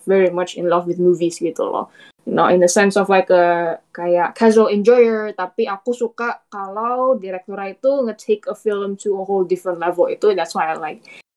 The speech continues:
And ini, I think, main of, one, satu, satu, satunya kayak, like, the biggest, the biggest reason kenapa aku, uh, A twenty-four draws, so, kayak aku sangat drawn into, like, A twenty-four movies gitu ya.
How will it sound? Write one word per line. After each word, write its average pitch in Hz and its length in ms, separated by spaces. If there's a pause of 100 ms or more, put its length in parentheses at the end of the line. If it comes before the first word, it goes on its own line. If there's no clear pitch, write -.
And 190 320
ini, 285 640
I 208 80
think, 254 240
main 226 240
of, 214 160
one, 202 240
satu, 214 240
satu, 202 240
satunya 202 560
kayak, 185 400
like, 170 160
the 175 160
biggest, 185 640
the 190 80
biggest 202 320
reason 190 320
kenapa 214 560 (240)
aku, 269 560 (560)
uh, 196 160
A 202 160
twenty-four 226 480
draws, 190 400
so, - 560
kayak 202 320
aku 269 320
sangat 214 480
drawn 196 320
into, 202 400
like, 185 240
A 196 80
twenty-four 190 480
movies 180 400
gitu 180 160
ya. 175 240